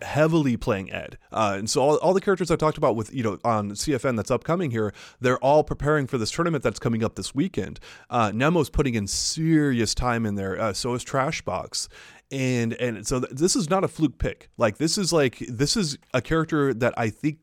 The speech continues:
he thinks he can win with. And,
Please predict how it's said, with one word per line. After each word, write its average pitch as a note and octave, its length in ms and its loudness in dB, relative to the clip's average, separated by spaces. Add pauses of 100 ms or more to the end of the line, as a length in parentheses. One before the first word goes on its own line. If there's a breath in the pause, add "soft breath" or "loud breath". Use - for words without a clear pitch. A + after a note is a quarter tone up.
he E3+ 260 -6
thinks E3+ 300 -2
he B2+ 80 -2
can G#2+ 160 -6
win G#2+ 200 0
with. - 280 -10 (400 loud breath)
And, A#2+ 500 0